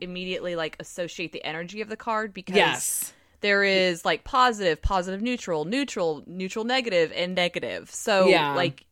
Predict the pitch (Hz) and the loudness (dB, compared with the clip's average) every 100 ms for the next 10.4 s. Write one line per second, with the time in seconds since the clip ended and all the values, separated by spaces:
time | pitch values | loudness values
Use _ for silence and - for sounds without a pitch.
0 | _ - 202 220 220 - - 233 214 202 | _ -2 0 0 -2 -4 -4 0 2 0
1 | 190 190 196 202 185 185 180 185 180 170 | -2 -4 -4 -6 -6 -4 -4 -4 -6 -10
2 | - 180 175 170 - 165 156 - _ 165 | -8 -6 -4 -6 -4 -4 -4 -8 _ -8
3 | 165 - 190 170 160 180 165 175 165 - | -8 -6 -2 0 0 -4 -4 -4 -4 -6
4 | 175 165 156 - 180 143 - _ - 170 | -4 -2 -4 -2 0 -2 -6 _ -4 -2
5 | 185 214 240 - 202 233 - 269 269 196 | 2 4 4 2 0 0 0 0 0 0
6 | 185 - 196 175 190 214 220 233 233 180 | -2 0 0 0 0 -2 4 4 4 2
7 | - 208 202 - 214 208 220 220 226 208 | 2 2 2 -2 -2 0 0 0 0 0
8 | - 196 214 214 208 214 196 196 170 190 | 0 -2 0 0 0 -2 0 0 0 0
9 | 185 208 180 123 82 - 220 170 196 175 | -4 -4 -2 -4 -2 4 6 6 6 6
10 | 165 175 151 | 4 0 0